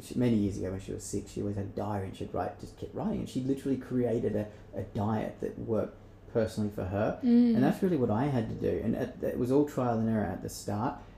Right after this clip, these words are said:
Speaker 1: and so by doing things like meditation and having more awareness, then you can eat food at dinner, wake up and go, "How do I feel?" Maybe have a
Speaker 2: Mm.
Speaker 1: journal, have a diary, right? And you intuitively know more than any doctor, you know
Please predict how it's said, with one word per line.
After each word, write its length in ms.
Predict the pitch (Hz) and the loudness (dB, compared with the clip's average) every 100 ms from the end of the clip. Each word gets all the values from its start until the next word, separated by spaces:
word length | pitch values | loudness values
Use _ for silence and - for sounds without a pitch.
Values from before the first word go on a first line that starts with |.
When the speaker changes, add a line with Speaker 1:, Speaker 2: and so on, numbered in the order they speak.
| - - | -16 -4
Speaker 1:
and 160 | 113 104 | -2 0
so 320 | 113 113 113 - - - - - | 2 2 0 -4 -18 -20 -10 -2
by 260 | 117 117 113 - - | 0 2 -2 -8 -2
doing 280 | 120 131 151 | 2 2 2
things 220 | 156 147 | 0 0
like 120 | 135 | 0
meditation 640 | 123 113 - 104 95 - 110 | 2 2 0 -2 -2 -2 0
and 200 | 113 101 | 2 2
having 260 | 110 117 | 0 2
more 140 | 113 107 | 2 0
awareness, 600 | 107 110 139 120 101 - - - | 0 0 2 2 0 -4 -6 2
then 140 | 131 | 4
you 100 | 135 | 4
can 140 | - - | 0 -2
eat 240 | 139 - | -2 -2
food 340 | - 104 110 127 - - - - - - - - - - - - | -4 -2 -2 -4 -12 -20 -18 -18 -18 -18 -18 -20 -18 -18 -12 -6
at 160 | 147 | -4
dinner, 240 | 113 107 135 160 | 0 0 0 -2
wake 240 | 131 135 | -2 0
up 140 | 110 - | -4 -6
and 100 | 135 | -4
go, 200 | 147 160 - | -4 -6 -10
"How 120 | 151 156 | -6 -4
do 100 | 185 | -4
I 60 | 190 254 | -4 -6
feel?" 160 | - - - - | -8 -10 -6 4
Maybe 220 | 151 - | 8 10
have 160 | - | 10
a 40 | - | 6
Speaker 2:
Mm. 60 | |
Speaker 1:
journal, 280 | - 151 147 | 2 0 0
have 160 | 120 131 | 0 0
a 20 | |
diary, 500 | 123 127 147 131 113 - - - - - | -2 -2 -2 -2 -4 -6 -18 -20 -16 -6
right? 260 | 101 131 - - - - - | -2 -2 -4 -12 -20 -18 -2
And 480 | 131 135 135 - 127 | 2 4 2 0 0
you 220 | 139 170 | 2 4
intuitively 520 | 170 - 165 156 151 139 | 2 0 4 4 4 4
know 160 | 131 | 4
more 160 | 131 127 | 4 4
than 120 | 127 | 4
any 160 | 135 139 | 2 2
doctor, 680 | 123 113 117 135 135 135 143 | 0 -2 -2 0 2 0 0
you 60 | 147 | 0
know 160 | 143 | 0